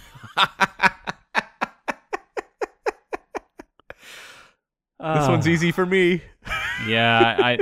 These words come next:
Speaker 2: <laughs>
Speaker 1: I'm, okay,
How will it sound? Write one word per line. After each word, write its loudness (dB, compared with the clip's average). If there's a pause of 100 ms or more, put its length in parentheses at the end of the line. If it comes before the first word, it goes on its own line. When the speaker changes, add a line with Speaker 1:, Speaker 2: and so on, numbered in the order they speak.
(580)
Speaker 2:
<laughs> -20
Speaker 1:
I'm, 4 (140)
okay, -4